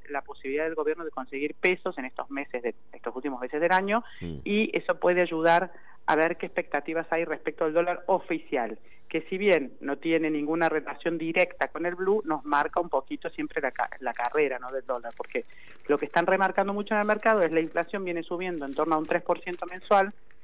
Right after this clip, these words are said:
Speaker 1: pero el dólar viene subiendo mucho menos, viene subiendo en torno al uno o uno coma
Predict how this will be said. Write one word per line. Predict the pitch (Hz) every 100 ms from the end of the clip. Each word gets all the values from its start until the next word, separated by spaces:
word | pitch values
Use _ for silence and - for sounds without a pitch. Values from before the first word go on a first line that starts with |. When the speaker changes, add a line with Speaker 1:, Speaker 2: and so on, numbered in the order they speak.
| -
Speaker 1:
pero | 151 143
el |
dólar | 139 156 165
viene | 156 147
subiendo | - 135 147 143
mucho | 151 185 202 185 151
menos, | 135 123 113 113 - - - - -
viene | 135 139
subiendo | - 131 143 147
en | 139
torno | 139 135
al | 135
uno | 185 180 160
o | 139
uno | 139 131
coma | 131 135 120